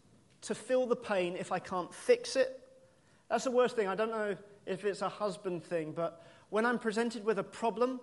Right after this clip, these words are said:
if I can't fix it, I don't want to hear about the problem. I don't want to be a sounding board. I just want to fix it. Then don't, don't load me with it, because then I feel like I can't do anything, but I feel that I should do something.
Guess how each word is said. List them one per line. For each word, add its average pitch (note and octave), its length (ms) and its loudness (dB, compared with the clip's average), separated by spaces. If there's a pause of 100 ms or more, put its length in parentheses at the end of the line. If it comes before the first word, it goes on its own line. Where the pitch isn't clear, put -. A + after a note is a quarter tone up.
(240)
if G3 140 -6
I G#3+ 60 2
can't B3+ 340 -6
fix - 380 2
it, E3+ 300 -2 (160)
I G3 80 -6
don't A3 180 2
want G#3+ 140 -2
to G3+ 60 -4
hear G#3 240 2
about E3+ 200 0
the E3 60 -6
problem. D3 400 -8 (360)
I F3+ 80 -6
don't A#3+ 220 4
want C4 140 0
to B3+ 40 -4
be C4 120 0
a B3+ 60 0
sounding A#3+ 460 2
board. F3 340 2 (540)
I E3+ 80 0
just F#3+ 180 0
want G#3 140 0
to A#3 60 -6
fix - 300 -2
it. - 260 -6
Then F#3 160 0
don't, G#3+ 260 2
don't B3+ 220 8
load C#4 240 10
me A3 120 6
with G3 180 8
it, A#3+ 160 6
because A3 220 4
then A3+ 140 8
I A#3 100 4
feel B3+ 400 4
like F3+ 200 6
I G3 80 2
can't A#3+ 300 4
do B3+ 120 6
anything, G#3+ 500 4 (440)
but G3+ 120 4
I G3+ 40 2
feel B3 200 2
that A3+ 120 8
I G3+ 40 0
should A#3+ 260 2
do G3+ 120 0
something. D#3 400 -4